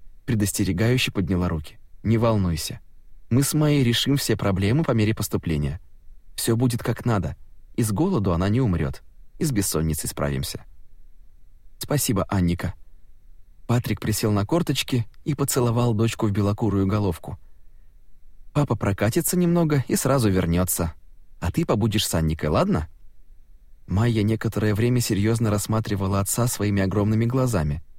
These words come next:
словно взвешивая его предложение, но потом отвернулась и опять занялась большой куклой,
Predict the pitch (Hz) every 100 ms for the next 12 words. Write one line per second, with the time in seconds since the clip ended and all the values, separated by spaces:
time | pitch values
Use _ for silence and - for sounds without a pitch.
0 | - - - - - 131 131 110 113 147
1 | - 123 120 117 117 110 120 117 87 71
2 | 69 - - - - - - 107 107 107
3 | 104 95 101 95 135 170 156 - - -
4 | - - 123 117 156 147 113 110 101 113
5 | 104 98 - 104 - 160 139 131